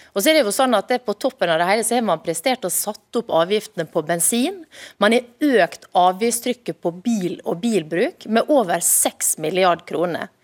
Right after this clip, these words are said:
Det blir masse dyrere for folk nå å kjøpe seg en ny bil. For de som da ønsker å gå over til elbil, for eksempel, så blir det en ganske stor ekstra regning. Vi så på N R K tidligere i dag en familie som sa at hvis de skulle kjøpe en bil som passet til deres sitt, eh, forbruk, så var den nå så dyr at det var ikke sjans.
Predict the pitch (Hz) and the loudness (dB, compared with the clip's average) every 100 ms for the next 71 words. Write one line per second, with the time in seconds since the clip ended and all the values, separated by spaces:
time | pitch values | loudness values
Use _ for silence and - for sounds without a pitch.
0 | - - 233 247 247 262 311 - - 277 | -20 -8 2 4 6 4 2 0 -2 -2
1 | 202 220 254 220 - 196 - 202 - 214 | 0 2 4 2 0 -4 -2 -2 0 0
2 | 269 294 214 214 214 233 - 175 196 226 | 0 -2 -2 -2 0 -2 0 0 0 -2
3 | 185 175 214 330 - _ - - - 233 | -2 -6 -4 -4 -6 _ -20 -12 -2 2
4 | 240 226 208 220 180 196 - 208 175 185 | 2 2 2 2 2 -2 0 -2 2 0
5 | 202 170 190 208 170 160 160 165 160 170 | 2 0 0 0 0 -4 -4 -6 -4 -4
6 | 165 - 294 294 220 240 170 165 160 _ | -4 -2 -2 -2 -2 -2 0 0 -2 _
7 | - 185 208 214 196 - 190 175 - - | -6 0 0 -2 -8 -6 -4 -4 -6 -4
8 | 151 143 156 165 190 190 _ _ - 214 | -4 -2 -4 -6 -10 -10 _ _ -6 0
9 | 269 240 214 226 196 - 202 - 170 196 | 0 2 0 2 0 -2 -6 -4 -2 0
10 | 175 165 170 180 180 180 202 214 175 165 | 0 2 0 0 -2 -2 -2 0 0 -2
11 | 160 196 - 196 180 196 202 180 - 160 | -4 -6 -2 -2 -2 -2 -2 -2 -4 -6
12 | 180 - 180 175 170 170 165 160 185 - | -6 -4 -4 -4 -4 -4 -4 -4 -4 0
13 | 165 170 170 165 165 - 175 170 202 226 | 2 4 2 -2 -4 -2 0 2 2 2
14 | 320 - 311 262 214 202 190 175 - 175 | 0 0 2 4 4 4 2 -2 0 -2
15 | 165 160 147 - 185 165 - - - 175 | 0 -2 -2 -4 -4 -4 -6 -6 -4 -4
16 | - - | -6 -8